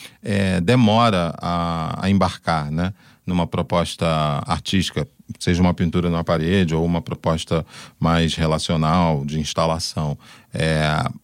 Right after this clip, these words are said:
é, eu diria que pra você perceber esse lugar, você não precisa saber o que é arte ou o que não é, como espectador. Isso é importante para os artistas e para os especialistas.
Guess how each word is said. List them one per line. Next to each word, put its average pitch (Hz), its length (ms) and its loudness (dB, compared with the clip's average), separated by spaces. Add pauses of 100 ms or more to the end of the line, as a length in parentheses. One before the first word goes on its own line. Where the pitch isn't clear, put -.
é, 92 260 2 (480)
eu 101 100 4
diria 90 300 4
que - 100 -6
pra 101 200 4
você 95 580 0 (320)
perceber 104 680 2
esse 92 180 -2
lugar, 85 480 0
você 95 220 0
não 127 160 6
precisa 120 340 0
saber 95 320 -2
o 92 60 0
que - 120 -2
é 90 40 4
arte 92 320 2
ou - 20 -4
o 87 40 -6
que - 120 -8
não 85 220 0
é, 85 180 0
como 90 240 0
espectador. 85 800 -4 (340)
Isso - 220 -2
é 92 60 4
importante 92 440 0
para 92 220 2
os 85 80 -2
artistas 120 560 0
e 127 60 0
para 95 200 2
os 85 120 -4
especialistas. 90 1000 0